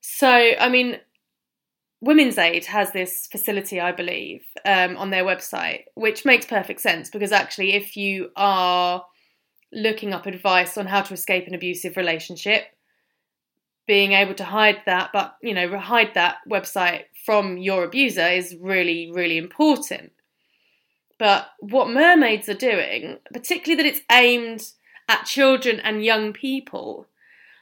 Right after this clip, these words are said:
I mean, that is grooming, that is ignoring child safeguarding. Children should not be being encouraged to hide their online activity from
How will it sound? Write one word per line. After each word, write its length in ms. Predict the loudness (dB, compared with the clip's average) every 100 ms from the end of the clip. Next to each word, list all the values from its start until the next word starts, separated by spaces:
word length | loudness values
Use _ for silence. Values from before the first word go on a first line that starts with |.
| _
I 80 | 0
mean, 140 | 2
that 260 | 4 4 2 -6 _ _ _ _ _ _ _
is 160 | -2 -2
grooming, 720 | 0 4 4 4 0 -2 -10 -2
that 220 | 4 6 6
is 340 | 2 0 -2
ignoring 480 | -2 0 0 0 0
child 260 | -2 -2 -2
safeguarding. 1040 | 0 0 -2 -8 -8 -6 -6 -8 -10 -18 -20 _ _ _ _ -12
Children 380 | -2 0 0 -2
should 180 | -2 -4
not 680 | -2 0 0 -4 -12 -18 -20 _ _ _ -6
be 160 | -2
being 240 | 2 2 0
encouraged 680 | -4 -2 0 2 2 -2 -10
to 140 | -12
hide 560 | -10 -2 2 4 2 2
their 180 | 2 2
online 380 | -2 0 2 2
activity 600 | 0 -2 -12 -12 -12 -12
from 460 | -4 -4 -4 -8